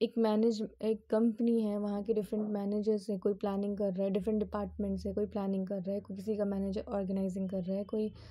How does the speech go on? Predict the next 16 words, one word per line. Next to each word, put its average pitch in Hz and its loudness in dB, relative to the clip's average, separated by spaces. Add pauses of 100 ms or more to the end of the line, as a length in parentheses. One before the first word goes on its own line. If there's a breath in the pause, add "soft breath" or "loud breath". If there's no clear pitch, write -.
(160 loud breath)
स्टाफिंग 196 -2
कर 190 2
रहा 185 0
है, 196 -2
तो 247 -2
ये 262 0 (460)
ongoing 226 6
प्रोसेस 214 0
चलता 185 0
ही 226 6
रहता 185 0
है। 196 -2
It's - -6
a 247 -4
continuous 196 2
process। 180 -2